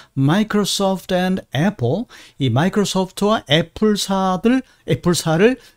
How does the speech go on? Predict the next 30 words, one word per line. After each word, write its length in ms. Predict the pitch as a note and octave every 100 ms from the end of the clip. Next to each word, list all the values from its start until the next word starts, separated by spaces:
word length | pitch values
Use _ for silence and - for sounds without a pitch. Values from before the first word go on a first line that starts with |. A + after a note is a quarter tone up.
| _
능가하는 720 | C3 D3+ F3 F3+ A#3+ A3+ A3+
수준으로 380 | G#3+ - G3 G3
이르렀다. 600 | E3+ C#3 C3+ B2 D3+ C3 - -
이렇게 220 | D3+ D3
보시면 280 | C3+ B2 B2+
되겠습니다. 440 | A2 G2+ - C#2+ - - -
The 80 | D#3+
stock 380 | - A#3 A#3+ D3+
market 680 | C#3+ C#3+ A3 A3 C#3 E3+ - - -
has 220 | B2+ A2+
a 60 |
new 240 | A2 D3+ G#3
king. 440 | - F#3 B2+ F#2 G#2 - -
자, 100 | D3
이제 280 | C3+ D3+ A#3+
그 300 | - A3+ A3
주식 380 | - E3+ - F3+
시장은 840 | - - D3 C#3+ C3+ B2 A3 C4+ - _ _
새로운 800 | - - A3 A3 A3 A3 A3 A3+ A#3+
왕을 600 | B2 B2 C3+ F3 C#4 C#4 - - _
가지게 360 | - B2 C3+
되었다. 540 | C#3 B2+ A#2 - A2+ G2+
이 160 | F#3 G#3+
말인데, 680 | F3 C3 B2 A2+ D3+ G#2+ - _ -
다시 240 | B2+ B2
말해서 480 | C#3 B2 B2 G3 A3+ - -
이 300 | C#3 E3+ A3+ A3
분야의 760 | - G3+ G3 F#3+ F#3+ G#3+ A#3 A3+
주식 360 | D#3+ D3+ F3
시장에 720 | - D#3 C#3 D3 C3+ D3+ A#3